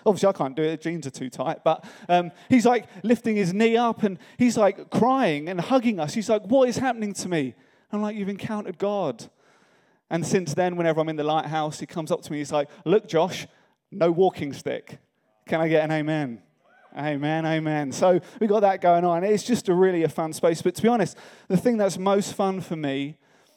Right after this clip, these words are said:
as the guy pastoring the church is watching people find their place in relationship and community.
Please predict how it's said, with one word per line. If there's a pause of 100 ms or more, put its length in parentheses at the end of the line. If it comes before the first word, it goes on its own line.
(140)
as
the
guy
pastoring
the
church
is
watching (220)
people
find
their
place
in
relationship
and
community.